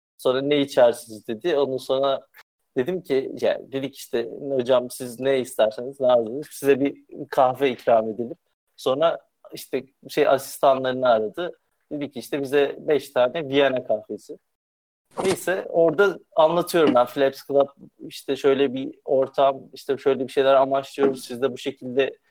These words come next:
e, konuşmuştuk." "Evet abicim," dedi, "elitizm Türkiye'de çok yanlış anlaşılan bir şey. E, onu da geçtim. Türkiye'de bu konular çok konuşulmuyor. Siz çok iyi bir konu seçmişsiniz." falan deyince ben iyice şey, e,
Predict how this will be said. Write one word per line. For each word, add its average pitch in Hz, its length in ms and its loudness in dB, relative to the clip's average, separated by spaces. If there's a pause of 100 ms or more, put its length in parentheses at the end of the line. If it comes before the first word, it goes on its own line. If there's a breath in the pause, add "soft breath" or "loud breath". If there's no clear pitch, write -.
(320 soft breath)
e, 123 300 0
konuşmuştuk." 135 760 -8
"Evet 156 300 2
abicim," 151 720 0
dedi, 131 160 0
"elitizm 139 640 -2
Türkiye'de 151 580 -2
çok 135 240 -8
yanlış 135 340 2
anlaşılan 165 600 -2
bir 160 60 -14
şey. 208 240 -8 (580 soft breath)
E, 120 480 0
onu 131 360 -2
da 175 80 2
geçtim. 165 520 -4 (380)
Türkiye'de 196 500 -2
bu 151 100 -8
konular 202 420 0 (120)
çok 180 220 -6
konuşulmuyor. 170 580 -4
Siz - 280 -10
çok 202 160 0
iyi 208 160 -2
bir 151 60 -6
konu 139 240 0
seçmişsiniz." 147 800 -8
falan 160 300 2
deyince 196 340 -2
ben 175 200 4 (600 soft breath)
iyice 170 520 0 (100)
şey, 156 260 0 (420)
e, 123 60 -4